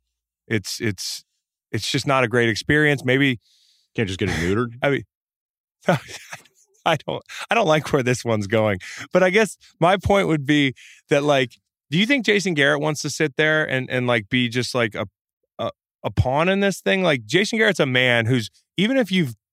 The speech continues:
Speaker 1: if you don't like Jason Garrett and you don't think he's a great coach, he's busted his ass for ten years and taken a lot of shit. Let him go. Let him go. And you think he wants to be in the front office? You think he's gonna be able to root for his successor?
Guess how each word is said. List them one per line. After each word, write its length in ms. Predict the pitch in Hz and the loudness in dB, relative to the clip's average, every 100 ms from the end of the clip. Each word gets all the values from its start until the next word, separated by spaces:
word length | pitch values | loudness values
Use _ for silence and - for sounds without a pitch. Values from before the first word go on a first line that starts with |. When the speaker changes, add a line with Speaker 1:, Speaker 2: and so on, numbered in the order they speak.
| _ | _
Speaker 1:
if 260 | - 131 | -6 -4
you 60 | 123 | 0
don't 160 | 135 139 | 0 2
like 180 | 135 | 0
Jason 300 | 123 139 127 | 0 -2 0
Garrett 220 | 117 123 120 | 2 2 2
and 80 | |
you 60 | 107 | 0
don't 120 | 127 | 0
think 100 | 127 | 0
he's 120 | 127 | 0
a 40 | 117 | 2
great 180 | 117 117 | 2 2
coach, 300 | 120 110 - _ _ _ - | 2 0 -2 _ _ _ -4
he's 160 | 131 | -2
busted 340 | 107 139 - 151 | 2 0 0 -2
his 100 | 123 | 2
ass 220 | 113 110 | 2 2
for 120 | 110 | -2
ten 200 | 107 117 | -2 0
years 220 | 107 104 104 | 2 0 -2
and 100 | 104 | -2
taken 240 | 131 123 | -2 0
a 80 | 110 | 0
lot 300 | 101 107 120 | 2 2 2
of 100 | 120 | 0
shit. 340 | - 120 95 - _ _ _ _ _ | 0 0 0 -4 _ _ _ _ _
Let 240 | 117 175 247 | 0 2 2
him 120 | 220 | 2
go. 360 | 185 151 95 92 _ _ _ _ _ _ _ - | 4 4 0 -8 _ _ _ _ _ _ _ 0
Let 200 | 160 220 | 2 2
him 120 | 226 | 2
go. 280 | 196 147 92 _ | 2 2 0 _
And 140 | - 156 | 0 2
you 80 | 170 | 2
think 180 | 233 | 0
he 60 | 269 | 0
wants 180 | 226 208 | 0 0
to 40 | 196 | 2
be 60 | |
in 60 | 196 | 0
the 60 | |
front 260 | 156 156 156 | 2 2 4
office? 400 | 139 143 - 175 | 4 2 2 0
You 80 | 160 | 0
think 100 | 190 | 0
he's 100 | 196 | 2
gonna 100 | 185 | 2
be 100 | 170 | 4
able 140 | 165 147 | 4 2
to 80 | |
root 300 | 107 113 135 | 2 2 0
for 160 | - 135 | 2 2
his 180 | 127 120 | 2 0
successor? 680 | 117 - 113 120 165 165 | -6 -2 -2 0 0 -2